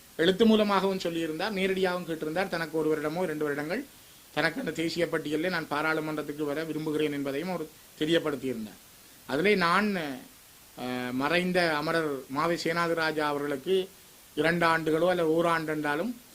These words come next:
அவருக்கு அந்த காலம் ஓராண்டாவது வழங்கப்பட வேண்டும் என்பதை வலியுறுத்தியிருந்தேன். ஆஹ், குலநாயம் அவர்களுக்கும் ஓராண்டு வழங்கப்பட வேண்டும் என்ற கருத்தை நான்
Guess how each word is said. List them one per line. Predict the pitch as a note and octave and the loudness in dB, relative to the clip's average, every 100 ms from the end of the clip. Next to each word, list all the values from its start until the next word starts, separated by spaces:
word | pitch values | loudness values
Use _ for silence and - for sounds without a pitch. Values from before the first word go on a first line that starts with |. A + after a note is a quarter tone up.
| - - | -20 -10
அவருக்கு | C3 D#3 F3+ F3+ | 0 2 2 0
அந்த | E3+ D#3+ | -2 -2
காலம் | D#3+ E3+ E3+ D#3+ D3 | 0 0 0 -2 0
ஓராண்டாவது | F3+ G#3 G#3 G3+ F#3+ F#3 F#3 | 4 6 6 6 4 4 2
வழங்கப்பட | E3+ E3+ E3 E3 D#3+ | 2 0 -2 -2 -2
வேண்டும் | D#3+ D3+ | -2 -4
என்பதை | D3+ D3 F#3+ | -4 -4 -2
வலியுறுத்தியிருந்தேன். | E3 D#3 C#3+ B2+ C3+ A2+ G#2+ G#2+ - - - - - - C3 | 0 0 -2 -2 -6 -6 -8 -12 -20 -20 -20 -20 -20 -14 -8
ஆஹ், | B2+ C3 B2+ B2+ B2+ B2 - - - - - - | -4 -4 -4 -4 -6 -10 -16 -20 -20 -20 -10 0
குலநாயம் | E3+ G3 G3+ G3 | 4 6 6 6
அவர்களுக்கும் | F3+ F3 E3 G3 | 2 2 2 0
ஓராண்டு | F#3 E3+ D#3+ E3 | 0 2 2 0
வழங்கப்பட | D#3+ D#3 D#3+ D3 D3+ | -2 -2 -2 -2 -2
வேண்டும் | D3+ D3 | -2 -4
என்ற | C#3+ C#3 | -4 -6
கருத்தை | C#3 C3 A2+ G3 | -4 -6 -4 -4
நான் | D#3+ D3 D3+ C#3 | -2 -2 -4 -8